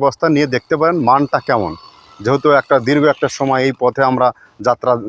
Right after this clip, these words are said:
যাত্রা চলছি, আমরা দীর্ঘ চারটি বছর এই পথটাতে আমরা হাঁটছি আমাদের এই ফিডের বিজনেসটা, যার কারণে আমাদের ফিডের কোয়ালিটি মান অনেক ভালো এবং গুণগত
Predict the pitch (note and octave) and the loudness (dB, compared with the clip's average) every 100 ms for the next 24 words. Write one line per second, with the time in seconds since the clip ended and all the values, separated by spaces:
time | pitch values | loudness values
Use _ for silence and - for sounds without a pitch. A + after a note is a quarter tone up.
0 | A2+ C3 B2 A#2+ - G#2+ G#2 _ - C#3 | -2 -2 -2 -4 -4 -12 -14 _ -2 0
1 | A#2+ D3 C3 B2 A#2 - - - _ _ | 0 -2 0 0 -2 -6 -20 -20 _ _
2 | _ - G#2+ C3 C#3+ C3 B2+ _ D3 B2 | _ -6 -2 0 0 0 -2 _ 0 0
3 | A2+ A#2 - _ _ _ B2 B2 C3 B2+ | 0 -4 -4 _ _ _ -4 -2 -2 -2
4 | - A#2+ B2 A#2+ A2+ A#2 - A#2 A2+ A#2 | -2 -2 0 0 0 -4 -2 0 2 0
5 | A2+ A#2 A#2+ A2 G#2+ G#2 A2+ - F2 - | -2 -2 -2 -2 -4 -4 -8 -4 -6 -6
6 | - - G#2 G2+ C#3 C3+ C#3+ C#3+ C3+ C3+ | -20 -20 -10 -2 0 0 0 0 0 -2
7 | C3+ - C3 C3+ B2 B2+ C3 C3 C3+ B2 | -6 -8 -6 -6 -6 -4 -2 -2 -2 0
8 | A#2+ B2 - - _ A#2 C3+ A#2+ A2 A#2 | 0 -2 -10 -20 _ 0 0 -2 -2 0
9 | C3 - C#3 C3 A#2 A#2+ A#2+ A2+ | 0 -4 -2 0 0 0 -2 -2